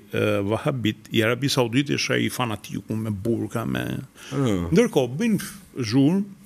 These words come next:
Speaker 1: për një xhami që më së fundi ndërtohet, mbasi është ndërtu kisha ortodokse në qendër Tiranës, kisha katolike dhe këta të shkretët të kanë
Speaker 2: Unë,
Speaker 1: drejtë.
Speaker 2: unë në fakt nuk kisha për këto lloj xhamie, se,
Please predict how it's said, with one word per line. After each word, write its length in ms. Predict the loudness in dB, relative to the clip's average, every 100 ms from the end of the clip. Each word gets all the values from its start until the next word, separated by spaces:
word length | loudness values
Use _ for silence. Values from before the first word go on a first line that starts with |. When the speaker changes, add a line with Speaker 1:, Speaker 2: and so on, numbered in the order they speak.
| -20 0
Speaker 1:
për 180 | 2
një 160 | 4 2
xhami 400 | 2 2 0 -4 -6 -12 -20 -10
që 220 | 0 2
më 180 | 4 4
së 220 | 4 2
fundi 560 | 0 0 2 2 0 0
ndërtohet, 640 | 4 4 4 2 2 4
mbasi 300 | 4 4 2 2
është 140 | 2
ndërtu 260 | 2 0 -2
kisha 300 | -2 0 0
ortodokse 680 | 0 -2 -2 -2 -2 -6 -6 -8 _ _ _ -20 -12 -2
në 120 | 2
qendër 320 | 4 6 4
Tiranës, 540 | 6 4 4 0 -2 -6 -16 -20 -20 -20 -20 -2
kisha 320 | 4 4 4
katolike 640 | 2 4 4 4 2 0 -4 0
dhe 220 | 6 6
këta 300 | 6 2 2
të 160 | 0 -4
shkretët 480 | 0 0 0 -12 -18
të 80 |
kanë 160 | 4 8
Speaker 2:
Unë, 320 | 8 8 8
Speaker 1:
drejtë. 560 | 8 8 8 6 6 6
Speaker 2:
unë 220 | 8 6
në 100 | 6
fakt 460 | 4 2 2 4 6
nuk 260 | 6 6
kisha 380 | 2 4 6 4
për 220 | 4 2 4
këto 160 | 6
lloj 140 | 6 6
xhamie, 500 | 4 4 6 6 4
se, 220 | 4